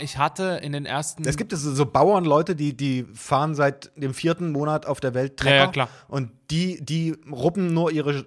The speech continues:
Speaker 2: Pflichtstunden runter und das war's.
Speaker 1: Aber gibt's beim Trecker eigentlich auch eine Kupplung?
Speaker 2: Bestimmt.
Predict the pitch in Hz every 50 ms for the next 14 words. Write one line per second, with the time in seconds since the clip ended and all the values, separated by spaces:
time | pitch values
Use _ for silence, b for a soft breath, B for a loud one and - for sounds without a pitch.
0 | _ _ - - 185 - - - - 151 131 123 113 113 127 127 143 139 131 117
1 | 117 107 92 85 85 - _ B B B B 127 131 131 - 135 - - 196 170
2 | 143 - - - - - 151 143 123 143 143 139 120 120 104 120 156 156 - -
3 | 123 - - 170 202 - - _ _ _ _ _ _ _ _ _ _ _ _ _
4 | _ _ _ _ _ _ _ _ _ _ _ _ - - - - 92 107 101 -
5 | -